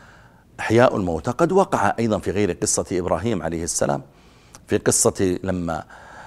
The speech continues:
آه، قتل رجل من بني إسرائيل في عهد موسى وألقي في ال-، ال-، الطريق،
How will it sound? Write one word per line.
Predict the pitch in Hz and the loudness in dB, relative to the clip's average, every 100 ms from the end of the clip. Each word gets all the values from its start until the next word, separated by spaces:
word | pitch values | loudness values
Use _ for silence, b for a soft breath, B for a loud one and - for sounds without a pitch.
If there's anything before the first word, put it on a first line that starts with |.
| B - | B 2
آه، | 82 80 78 135 | 2 2 2 4
قتل | 135 113 87 | 4 4 4
رجل | 87 113 117 | 4 6 6
من | 110 92 85 | 4 2 0
بني | 104 104 92 | 0 0 0
إسرائيل | - 98 107 98 | 0 4 4 4
في | 98 | 2
عهد | 92 98 98 | 0 2 0
موسى | 131 151 - - - - b b b b | 0 0 -2 -6 -10 -20 b b b b
وألقي | - 110 127 131 113 | 4 6 6 6 6
في | 95 101 95 | 6 0 -2
ال-، | 98 92 | -2 -4
ال-، | 90 87 113 | -4 -2 -2
الطريق، | - 123 131 - - | 2 4 4 -2 -12